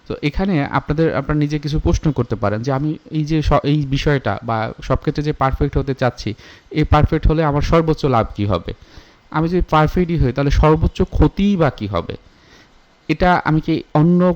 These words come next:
কোনোভাবে আমি চিন্তা করতে পারি কি না? স-, পৃথিবীর সবাই কি, আহ, হচ্ছে যে পারফেক্ট? তো এই বিষয়গুলো মাথায় রেখে মাঝে মাঝে প্রশ্ন করে সূক্ষ্মভাবে আপনি এটাকে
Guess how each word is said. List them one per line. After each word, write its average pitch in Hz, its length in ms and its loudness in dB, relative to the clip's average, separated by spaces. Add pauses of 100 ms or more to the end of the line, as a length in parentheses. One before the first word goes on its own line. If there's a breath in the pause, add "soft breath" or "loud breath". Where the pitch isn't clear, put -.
(160)
কোনোভাবে 151 480 2
আমি 135 120 2
চিন্তা 165 340 -2
করতে 127 260 -2
পারি 98 280 0
কি 98 160 -8
না? 92 140 -6 (340 loud breath)
স-, - 240 -10
পৃথিবীর 165 340 2
সবাই 139 540 2
কি, 175 240 -4 (360 loud breath)
আহ, 123 420 0
হচ্ছে 131 200 0
যে 143 100 -2
পারফেক্ট? 151 560 0 (260)
তো - 120 -8
এই 175 140 0
বিষয়গুলো 156 760 0
মাথায় 127 380 2
রেখে 120 280 -2
মাঝে 120 280 -2
মাঝে 123 180 0
প্রশ্ন 143 400 0
করে 139 260 -4 (300 soft breath)
সূক্ষ্মভাবে 151 880 0
আপনি 131 260 -2
এটাকে 117 260 -4